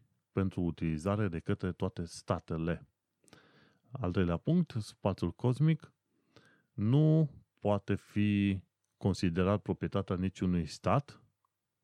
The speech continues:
fie că este ocupat sau prin orice fel de alt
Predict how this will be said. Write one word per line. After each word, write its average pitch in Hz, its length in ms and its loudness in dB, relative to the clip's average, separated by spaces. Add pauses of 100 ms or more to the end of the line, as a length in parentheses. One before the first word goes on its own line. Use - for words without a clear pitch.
fie 120 320 2
că 101 160 0
este 92 280 2
ocupat 107 520 0
sau 110 280 2
prin 104 220 2
orice 95 300 0
fel 90 240 0
de 87 260 2
alt 87 500 -4